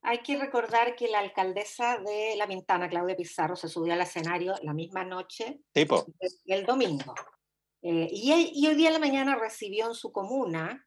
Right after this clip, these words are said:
Speaker 1: a, mm, a Gabriel Boric en un contexto muy interesante para que, eh, el candidato ajustara su discurso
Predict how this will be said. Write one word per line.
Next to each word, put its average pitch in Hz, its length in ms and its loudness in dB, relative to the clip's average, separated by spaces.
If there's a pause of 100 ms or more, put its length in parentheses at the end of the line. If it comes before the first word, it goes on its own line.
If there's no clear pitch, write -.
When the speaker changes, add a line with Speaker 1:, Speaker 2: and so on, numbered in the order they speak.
(180)
Speaker 1:
a, 160 480 0
mm, 151 720 -6 (300)
a 160 280 0
Gabriel 170 420 0
Boric 190 360 0 (420)
en 202 140 -4
un 262 60 -2
contexto 302 440 2
muy 285 220 4
interesante 311 640 0
para 285 240 0
que, 262 320 -2
eh, 233 680 0
el 214 80 -4
candidato 220 720 0
ajustara 220 680 -2
su 214 500 -8
discurso 247 880 -2